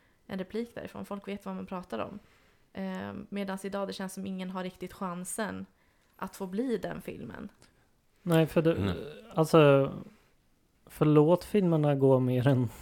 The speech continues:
Speaker 2: <laughs> två veckor. Alltså, lita lite på, <laughs> nej, men lita lite på word of mouth, liksom.
Speaker 1: Ja,
Speaker 3: Ja.
Speaker 1: ja, nej, men absolut.
Speaker 2: Ja, det
Speaker 1: Hur ska
Speaker 3: Det
Speaker 1: folk hinna med? Det finns så mycket
Speaker 3: Mm.
Speaker 1: som händer hela tiden.
Speaker 2: Ja, precis.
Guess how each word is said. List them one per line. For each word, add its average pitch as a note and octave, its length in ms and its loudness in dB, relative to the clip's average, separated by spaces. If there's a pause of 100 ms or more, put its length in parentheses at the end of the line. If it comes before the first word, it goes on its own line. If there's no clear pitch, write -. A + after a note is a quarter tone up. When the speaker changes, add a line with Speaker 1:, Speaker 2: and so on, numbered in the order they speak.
Speaker 2:
<laughs> D#3 260 2
två C#3 220 8
veckor. C#3 540 2 (100)
Alltså, C#3+ 320 6 (460)
lita D#3 500 4
lite F#3 360 10
på, D#3+ 420 10 (100)
<laughs> - 100 -16
nej, F3+ 180 6
men F#3+ 180 8
lita F#3 340 6
lite F#3+ 340 4
på E3 220 4
word D#3+ 280 10
of D#3+ 160 2
mouth, D#3+ 440 2
liksom. C3 340 0
Speaker 1:
Ja, G4+ 100 -2
Speaker 3:
Ja. A3 320 0
Speaker 1:
ja, G#4 220 -2
nej, B3+ 100 -6
men C4 120 -8
absolut. D3 400 -2
Speaker 2:
Ja, C#3+ 80 2
det C3+ 40 2 (140)
Speaker 1:
Hur C4 60 0
ska - 140 -4
Speaker 3:
Det D4 60 -6
Speaker 1:
folk C4+ 240 -4
hinna C4 180 -6
med? B3+ 240 -6
Det A#3 60 -4
finns B3+ 160 -8
så B3 60 -8
mycket G3+ 180 -4
Speaker 3:
Mm. A3+ 40 -12
Speaker 1:
som A#3+ 120 -8
händer A3 220 -6
hela G#3 180 -6
tiden. B3 340 -10
Speaker 2:
Ja, D3 280 0 (460)
precis. C#3+ 360 -10